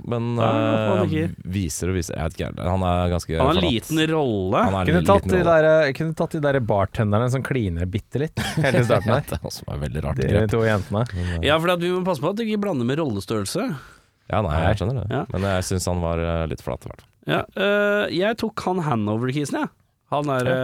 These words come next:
Speaker 2: eh,
Speaker 1: Gangleader.
Speaker 2: gangleaderen. For han har bare ett lynne hele veien. Han
Speaker 3: Ja,
Speaker 2: har
Speaker 3: han
Speaker 2: bare,
Speaker 3: er
Speaker 2: han
Speaker 3: Wes
Speaker 2: har,
Speaker 3: Studi.
Speaker 2: han har bare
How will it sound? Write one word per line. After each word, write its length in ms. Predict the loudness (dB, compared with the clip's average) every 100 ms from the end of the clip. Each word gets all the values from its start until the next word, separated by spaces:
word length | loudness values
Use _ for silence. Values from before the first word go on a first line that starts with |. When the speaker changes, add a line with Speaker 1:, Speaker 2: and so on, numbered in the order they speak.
| 0 -2 -2
Speaker 2:
eh, 960 | -2 -2 -2 -2 -4 -4 -4 -4 -6 -2
Speaker 1:
Gangleader. 560 | -2 0 -2 -2 -2 -2 -4
Speaker 2:
gangleaderen. 640 | -2 -2 -2 -2 -2 -4 -6 -12 -20 _
For 160 | -4 0
han 160 | 2
har 260 | 2 2 2
bare 180 | 0 -4
ett 160 | -6 -2
lynne 320 | 0 2 2
hele 200 | 2 2
veien. 360 | 0 -2 -4 -8 -4
Han 100 | 2
Speaker 3:
Ja, 60 | 4
Speaker 2:
har 80 |
Speaker 3:
han 100 | 4
Speaker 2:
bare, 80 | 4
Speaker 3:
er 40 | 6
Speaker 2:
han 60 |
Speaker 3:
Wes 160 | 6 6
Speaker 2:
har, 60 |
Speaker 3:
Studi. 440 | 2 0 0 0 -2 -2
Speaker 2:
han 140 | -2 0
har 100 | 2
bare 160 | 0